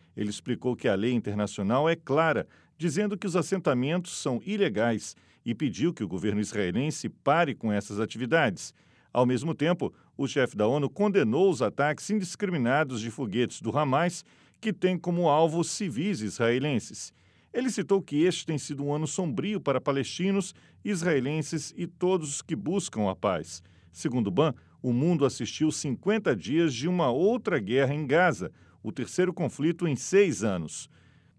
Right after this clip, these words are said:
O secretário-geral disse que dois mil e duzentos palestinos e setenta israelenses morreram nos confrontos. Mais de cem mil palestinos em Gaza tiveram suas casas destruídas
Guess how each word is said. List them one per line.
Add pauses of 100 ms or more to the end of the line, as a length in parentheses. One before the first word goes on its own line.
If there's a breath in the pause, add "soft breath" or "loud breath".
O
secretário-geral
disse
que
dois
mil
e
duzentos
palestinos
e
setenta
israelenses (320 soft breath)
morreram
nos
confrontos. (380 loud breath)
Mais
de
cem
mil
palestinos
em
Gaza (260 soft breath)
tiveram
suas
casas
destruídas